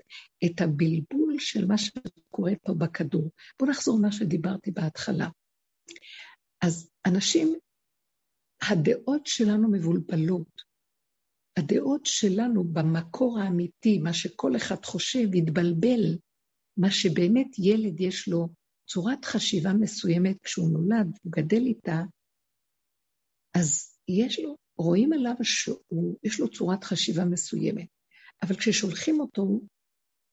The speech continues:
אה, בהשפעות של חברים, והחברה, וכל מיני, בבתי ספר,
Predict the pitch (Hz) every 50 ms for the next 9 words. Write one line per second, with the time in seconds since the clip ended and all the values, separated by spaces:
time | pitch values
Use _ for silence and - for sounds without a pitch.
0 | _ _ _ _ - 175 165 - - - - - - _ _ _ _ _ 165 175
1 | 165 165 - - 165 170 170 170 - 185 160 - 208 180 160 185 196 262 262 254
2 | 247 233 214 214 220 196 180 165 175 - - - - 233 196 214 226 247 254 247
3 | 233 208 175 - - - 180 165 214 247 262 269 302 214 - - 294 302 - _
4 | - - - - - - - - - - 349 349 - - 269 -